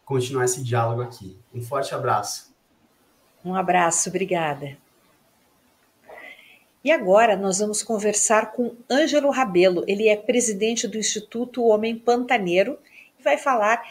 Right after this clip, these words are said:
Speaker 2: sobre as R P P Ns, Engenheiro Eliezer Batista, Rumo Oeste, Acurizal, Penha e Dorochê,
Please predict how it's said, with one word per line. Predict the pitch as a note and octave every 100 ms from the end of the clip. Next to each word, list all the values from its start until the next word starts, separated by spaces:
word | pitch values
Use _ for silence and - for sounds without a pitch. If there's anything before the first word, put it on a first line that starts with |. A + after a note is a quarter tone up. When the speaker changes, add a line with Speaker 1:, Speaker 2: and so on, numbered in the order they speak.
| -
Speaker 2:
sobre | - - C4 A#3+
as | A#3 G3
R | A#3 B3
P | B3+ C4+
P | C4 B3+ G#3
Ns, | F3 D3 - - -
Engenheiro | C#4 D4 B3 A#3+ A3 B3 D#4 D#4
Eliezer | C#4+ B3+ A#3 G3+ G3 F#3
Batista, | D#3+ - - F3+ F3+ - A#3+ - - _
Rumo | - C#4 E4+ F4+
Oeste, | C4 F#3+ F#3+ - - - _
Acurizal, | F#3 - - F4+ F4 C#4 - F#3+ F#3+ G#3+ - _ _ _ _
Penha | C4+ D4 D4+ D4+ - -
e | A#3+
Dorochê, | G3 F3+ C4+ D#4+ G3+ - - F3 D#3